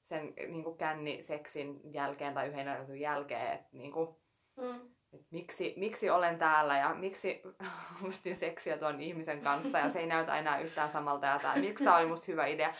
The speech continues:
Speaker 1: Jos tulee usein toi kela, niin sit mä jotenkin
Speaker 2: Mm.
Speaker 1: niinku ehkä suosittelisin semmoista, että tekee itsensä kanssa jonkun sopimuksen, että okei, et ei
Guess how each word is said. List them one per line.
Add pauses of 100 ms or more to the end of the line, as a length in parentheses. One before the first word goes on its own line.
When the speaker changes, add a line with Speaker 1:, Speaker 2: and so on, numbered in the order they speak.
(160)
Speaker 1:
Jos
tulee
usein
toi
kela,
niin
sit
mä
jotenkin
Speaker 2:
Mm.
Speaker 1:
niinku
ehkä
suosittelisin (260)
semmoista, (420)
että
tekee
itsensä
kanssa
jonkun
sopimuksen,
että
okei,
et
ei